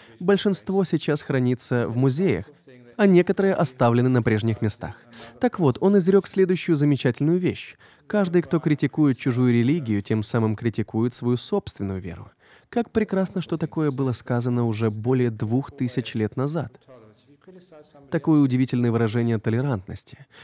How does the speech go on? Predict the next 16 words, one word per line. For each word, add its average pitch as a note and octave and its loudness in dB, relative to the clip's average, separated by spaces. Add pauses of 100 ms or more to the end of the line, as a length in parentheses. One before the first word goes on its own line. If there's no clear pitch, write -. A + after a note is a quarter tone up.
(120)
Критикуя G3+ 0
чужую D#3 2
религию, C#3 2
вы A2+ 0
тем A2+ -2
самым A#2+ -2
показываете, C#3+ -4
что C3 -6
ваша A#2 -2
собственная G#2 -4
вера G2+ -4 (200)
не A3+ -2
находится D#3 -4
на C#3+ 2
должном A2 -2
уровне. F#2+ -4